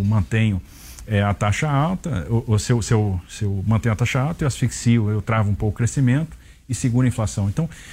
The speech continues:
o que que um banqueiro central de país emergente faz? Qual é a postura desse banqueiro central? Que, às vezes, é diferente da postura cen-,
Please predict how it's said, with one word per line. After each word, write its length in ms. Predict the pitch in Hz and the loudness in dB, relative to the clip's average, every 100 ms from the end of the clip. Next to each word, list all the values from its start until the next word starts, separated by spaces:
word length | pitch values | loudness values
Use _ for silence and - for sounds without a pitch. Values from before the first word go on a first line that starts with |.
| - - | -20 -8
o 80 | 160 | -2
que 140 | 240 | -2
que 120 | - | 0
um 60 | 214 | 2
banqueiro 400 | 156 131 - 139 | 4 2 2 0
central 320 | 131 107 135 | 2 2 0
de 80 | - | 0
país 180 | 123 120 | 0 2
emergente 460 | 113 98 110 107 | 2 4 2 0
faz? 400 | - 90 82 - - - - - | -2 -2 -4 -8 -18 -20 -20 -4
Qual 60 | 143 | -2
é 20 | |
a 40 | 139 | 2
postura 460 | 131 - 123 113 | 0 0 0 2
desse 240 | 104 98 104 | 2 0 0
banqueiro 280 | 98 104 | 0 0
central? 420 | 92 98 101 90 82 | -2 -2 0 0 2
Que, 60 | |
às 220 | 104 101 92 | 2 4 4
vezes, 160 | 110 | 4
é 40 | 117 | 2
diferente 400 | - 101 110 107 | 2 4 4 0
da 80 | |
postura 360 | 101 98 - 107 | -4 -6 -4 -6
cen-, 200 | - | -2